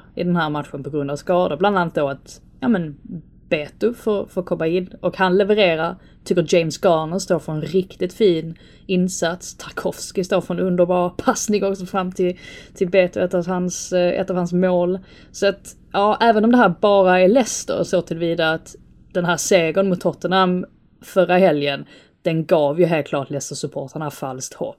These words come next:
Det här laget faller ihop som ett korthus. Jag tycker fjärde målet de släpper in är fullständigt patetiskt.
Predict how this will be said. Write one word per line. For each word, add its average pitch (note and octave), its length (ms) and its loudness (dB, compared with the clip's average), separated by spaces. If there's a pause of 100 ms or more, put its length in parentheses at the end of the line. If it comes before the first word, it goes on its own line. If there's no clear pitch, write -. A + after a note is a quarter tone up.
Det E3 60 -8
här D#3+ 180 0
laget C#3+ 560 -2 (420)
faller F#3+ 280 4
ihop D#3 320 0
som C#3+ 120 -6
ett - 200 -12
korthus. D3+ 680 -6 (440)
Jag F3+ 40 -2
tycker F#3 160 2
fjärde G#3+ 540 4
målet F3 220 2
de D#3 100 -6
släpper D#3 320 -6
in C#3+ 120 0
är C#3 40 -8
fullständigt F3+ 640 -2
patetiskt. - 800 -10